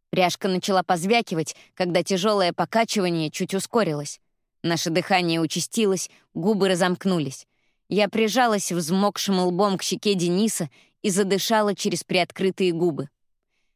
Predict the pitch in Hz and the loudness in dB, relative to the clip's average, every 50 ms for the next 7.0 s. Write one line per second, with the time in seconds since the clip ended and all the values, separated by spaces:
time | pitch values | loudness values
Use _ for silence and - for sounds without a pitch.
0 | _ _ - 202 196 196 190 - _ - 240 233 - - 233 208 - - 214 185 | _ _ -2 0 2 2 0 0 _ 0 0 0 0 -2 -2 -2 0 0 0 2
1 | 170 175 156 - 202 190 180 185 190 196 214 208 - 220 202 202 214 214 196 208 | 2 0 -2 -2 -2 0 0 2 2 2 0 0 0 0 0 2 0 0 2 0
2 | 202 196 - 196 180 185 180 208 208 175 202 202 190 185 - 190 175 165 - 190 | 0 0 0 0 0 2 2 2 2 2 0 0 0 0 -2 -2 -2 0 0 2
3 | 185 185 185 165 139 139 131 135 - _ _ _ _ _ _ _ _ _ - 165 | 2 2 0 0 -2 -6 -10 -12 -14 _ _ _ _ _ _ _ _ _ 0 2
4 | 180 180 170 180 175 175 180 190 196 208 220 240 240 220 208 190 185 - - 220 | 2 4 4 4 2 2 2 0 2 2 2 2 2 2 2 0 0 -2 -2 0
5 | 220 214 - - - 185 - - _ - 226 247 233 - - 180 - - 185 175 | 0 0 -2 -4 -6 -6 -8 -2 _ 2 2 2 0 -2 -4 -6 -4 -4 -4 -2
6 | - 220 208 208 196 185 190 202 208 202 185 160 214 220 226 226 202 - - 180 | 0 2 4 4 4 4 2 2 2 0 0 0 2 2 2 2 0 -2 -6 -10